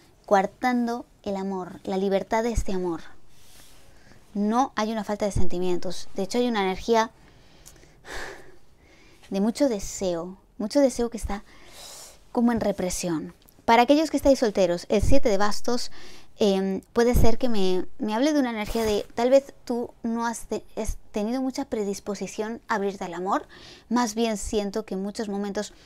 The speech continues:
te has encerrado como en ti mismo o en ti misma. Tal vez deseas, deseas con fuerza que llegue un amor, pero siento por otra parte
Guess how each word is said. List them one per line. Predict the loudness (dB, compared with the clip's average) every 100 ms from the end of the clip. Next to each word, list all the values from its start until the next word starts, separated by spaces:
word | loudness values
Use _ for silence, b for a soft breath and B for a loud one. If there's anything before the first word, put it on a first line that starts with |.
| B B B -4
te | 2
has | 2
encerrado | 0 -2 -2 -2 -4
como | -6 -6
en | -6
ti | -8 -8
mismo | -8 -8 -8
o | -8
en | -8
ti | -6
misma. | -8 -6 -8 -10 _ _ _ _ _ _ _ _ -20 B B
Tal | -4 0
vez | -2 -4 -12 -14
deseas, | -6 0 4 4 2 -2 -4 -6 b b b
deseas | -6 -4 -4 -4
con | -4 -4
fuerza | -2 -2 -2
que | -6 -4
llegue | -4 -4 -6 B B B -4
un | -2 0
amor, | 0 -2 -6 B B _
pero | -2 -2 -4 -8 _ _ _ _ _ _ _ _
siento | -18 -6 -2 -2 -2 -2 0
por | -2 -4
otra | -4 -6
parte | -6 -6 -8